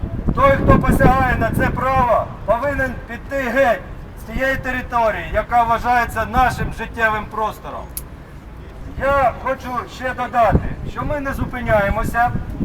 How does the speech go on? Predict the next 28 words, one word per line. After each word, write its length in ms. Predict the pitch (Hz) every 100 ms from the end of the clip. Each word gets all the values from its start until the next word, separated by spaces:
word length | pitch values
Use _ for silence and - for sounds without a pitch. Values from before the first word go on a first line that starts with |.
| - - - - -
Наступний 540 | 208 - 302 294 294
крок 360 | 285 262 285 269 -
буде 240 | 277 262
наш 240 | 247 254 240
такий. 500 | 254 247 240 220 - - - - - - - - - -
Цей 200 | 269 277
майданчик 720 | 277 269 - 302 294 - -
до 120 | 254
сих 220 | - -
пір 220 | - 311 277
стоїть 460 | 294 277 262 240
під 400 | - 208 - -
будинком 540 | 214 - 285 247 240 -
п'ятдесят 520 | 240 233 240 262 254 254
один. 340 | 208 220 - - - - - -
І 40 |
люди 340 | 240 330 311 302
стурбовані. 800 | - 302 240 294 240 170 123 - - - - -
Ну 60 | 247 311
нібито 360 | 330 311 - -
це 220 | - 302
незаконно, 880 | 285 262 262 - 254 233 208 180 156 - -
а 120 | 226
він 200 | 285 311
все 200 | - 302
там 300 | 294 294 277
ще 180 | 262 - 262
існує. 480 | 240 - 180 151